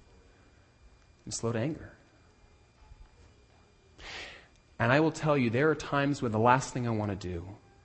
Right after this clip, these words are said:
is ten o'clock at night. The last thing I want to do is have another hour-long conversation.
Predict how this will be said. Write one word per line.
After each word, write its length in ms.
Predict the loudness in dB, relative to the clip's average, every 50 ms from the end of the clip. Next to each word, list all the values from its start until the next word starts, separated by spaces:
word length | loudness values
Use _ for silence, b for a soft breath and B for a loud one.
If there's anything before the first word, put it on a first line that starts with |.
| _ -20 _ _ _ -10
is 120 | -8 -8 -6
ten 220 | -2 2 2 2
o'clock 320 | 2 4 4 4 4 4 2
at 100 | -4 -4
night. 240 | -4 -6 -6 -6
The 80 | -4 2
last 300 | 6 6 6 6 4 2
thing 140 | 0 0 2
I 40 | 2
want 140 | 2 2
to 80 | 4 4
do 80 | 4 4
is 120 | 4 4
have 180 | 4 4 4 4
another 260 | 4 4 2 4 4
hour-long 440 | 4 6 6 6 6 4 2 2 0
conversation. 760 | 0 2 2 2 0 2 2 2 2 2 0 -2 -4 -4